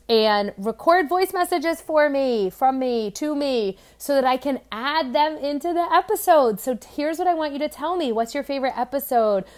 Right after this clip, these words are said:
What was your favorite teaching? What's your favorite takeaway?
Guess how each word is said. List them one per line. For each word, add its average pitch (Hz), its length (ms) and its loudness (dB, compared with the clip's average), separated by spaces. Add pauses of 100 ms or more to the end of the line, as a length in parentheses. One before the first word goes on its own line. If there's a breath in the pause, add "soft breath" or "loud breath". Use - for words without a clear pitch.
(140 loud breath)
What 233 140 0
was 254 140 -2
your 294 100 -2
favorite 285 420 -6
teaching? 233 720 -4
What's 240 200 -4
your 294 100 -2
favorite 269 420 -6
takeaway? 226 1040 0